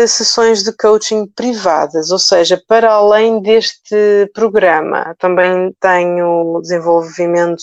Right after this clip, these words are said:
individual, ah, que pode ser, eh, primeiramente dez sessões ou mais, mas, eh, depois isso vai ser discutido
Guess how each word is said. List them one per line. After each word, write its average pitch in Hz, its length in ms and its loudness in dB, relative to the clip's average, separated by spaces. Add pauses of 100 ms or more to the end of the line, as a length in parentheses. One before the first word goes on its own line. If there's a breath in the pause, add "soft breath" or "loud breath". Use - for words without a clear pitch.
(140)
individual, 165 840 0 (840 loud breath)
ah, 165 340 2
que - 180 -12
pode 170 220 0
ser, 175 300 2
eh, 165 380 2
primeiramente 175 680 0 (140)
dez 185 260 2
sessões 165 580 -4 (140)
ou 190 160 0
mais, 185 420 0
mas, 165 440 -2 (100)
eh, 170 180 0 (320)
depois 185 480 0
isso 170 200 -4
vai 165 120 0
ser 170 180 -2
discutido - 520 -6